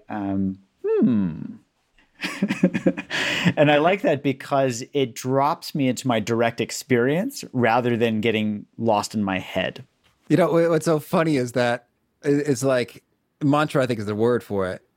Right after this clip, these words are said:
Speaker 2: 'cause it will almost just like if you sing something or you do a little dance, it's hard to feel all that bad. It, like, the action itself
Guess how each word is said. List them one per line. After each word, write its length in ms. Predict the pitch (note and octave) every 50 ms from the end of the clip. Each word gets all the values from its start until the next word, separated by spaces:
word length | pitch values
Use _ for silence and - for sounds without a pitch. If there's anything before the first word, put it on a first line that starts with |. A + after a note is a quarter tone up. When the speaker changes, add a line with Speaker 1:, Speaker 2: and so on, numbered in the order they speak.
| _ -
Speaker 2:
'cause 480 | - A#2+ A2+ G#2+ G#2 G2 F#2+ G#2+ - _ _ _ _ _ _ -
it 120 | D3+ D#3
will 80 | E3 F3
almost 440 | E3 E3 F3+ G3+ A3 G3+ - - -
just 280 | E3 D3+ - - -
like 280 | D3+ C#3+ C3+ B2+ B2 - - -
if 160 | C3 B2 -
you 140 | A#2+ A#2 G#2+
sing 400 | - - - D#3+ D#3+ D#3 D3+ C#3+
something 540 | C3 - C#3 B2 G#2+ - A#2+ A#2+ A#2 A2
or 60 | A2 A2
you 160 | A2 A2+ A2
do 200 | G2 A#2+ A#2 A#2
a 40 | A#2+
little 240 | A#2 A#2 A2 G#2 G2+
dance, 760 | G2+ G#2+ A2 A2 G#2+ G2+ F#2+ F#2+ F2+ - - - - - _ _ -
it's 200 | A#2 A2 - -
hard 420 | - B2 A#2+ A#2 A#2 A#2 A#2 G2+
to 120 | - A2+ G#2
feel 640 | - - A#2 A2 G#2+ G#2 G2+ G#2 G2+ G2+ A2+ A#2+ _ _ _ _ _ _ _ -
all 120 | G#2 A2 A2
that 220 | A#2 G#2 G2+ -
bad. 280 | G2+ G2 F#2 F#2 A2+ - _ _ _ _ _ _ _ -
It, 120 | - C3+ A2+
like, 160 | A#2+ A2 -
the 120 | - C3
action 420 | A2+ A#2 A#2+ B2 - - - C3+ A#2
itself 840 | A2 - - - - - B2+ G#2+ G2+ G#2 A2+ - - - - _ _